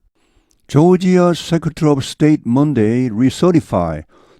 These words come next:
the results of the state's presidential race after another recount reaffirmed Joseph R Biden Junior's victory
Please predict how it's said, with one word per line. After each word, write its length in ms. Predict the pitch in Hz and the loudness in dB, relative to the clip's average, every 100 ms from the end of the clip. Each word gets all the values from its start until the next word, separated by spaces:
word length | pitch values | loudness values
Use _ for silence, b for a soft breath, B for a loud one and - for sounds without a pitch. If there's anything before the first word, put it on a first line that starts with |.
| - | -4
the 120 | 117 | 0
results 400 | 110 113 127 - | 2 2 2 0
of 120 | 117 | -6
the 80 | 104 | -6
state's 420 | - 147 143 - | -2 0 0 -2
presidential 560 | - 131 123 143 135 120 | -6 -4 0 0 0 0
race 600 | 110 147 123 131 - - b b b b b b | 0 0 2 0 -4 -14 b b b b b b
after 280 | 139 139 - | -4 -2 -2
another 480 | 131 180 131 92 82 | -2 2 2 0 0
recount 500 | 107 120 127 120 120 | -2 -2 -2 -4 -2
reaffirmed 840 | 110 113 - 165 151 113 127 123 | -2 -2 -2 -2 -2 -2 -4 -4
Joseph 360 | - 147 143 147 | -2 0 -2 -6
R 320 | 123 139 143 | -2 0 -2
Biden 420 | 127 135 135 135 | 0 0 0 0
Junior's 540 | 120 175 170 147 147 - | 0 0 0 0 0 -2
victory 680 | - 190 - 98 117 135 | -6 -4 -2 0 2 0